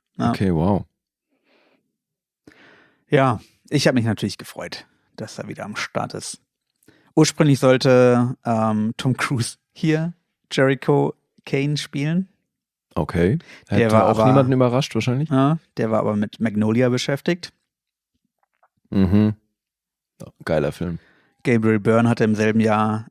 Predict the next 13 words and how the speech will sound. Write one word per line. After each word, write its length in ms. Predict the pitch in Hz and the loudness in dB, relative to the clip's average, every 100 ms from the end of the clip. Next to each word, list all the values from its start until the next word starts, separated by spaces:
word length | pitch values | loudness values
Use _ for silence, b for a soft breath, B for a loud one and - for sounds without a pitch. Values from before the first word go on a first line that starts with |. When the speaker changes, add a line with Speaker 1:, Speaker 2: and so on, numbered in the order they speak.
| _ | _
Speaker 1:
ähm, 460 | 113 104 110 110 - - _ | -10 -10 -10 -14 -18 -20 _
eine 240 | 110 107 - | -14 -14 -10
Gegenrolle 500 | 123 123 135 131 131 | -6 -2 0 2 2
eingenommen 580 | 127 135 135 135 147 165 | 2 0 0 0 0 -2
und 140 | 117 - | -4 -6
hat 120 | 110 | -6
da 60 | 104 | -4
eben 180 | 107 | -6
katholischen 540 | 107 110 110 107 110 101 | -8 -8 -6 -6 -6 -8
Priester 440 | - 117 - 113 | -10 -12 -6 -6
in 200 | 107 101 | -4 -8
Stigma-, 420 | - - 127 131 - _ | -8 -10 -4 -4 -4 _
Stigmata, 640 | - 143 147 139 151 156 | -12 -6 -4 -2 -2 -4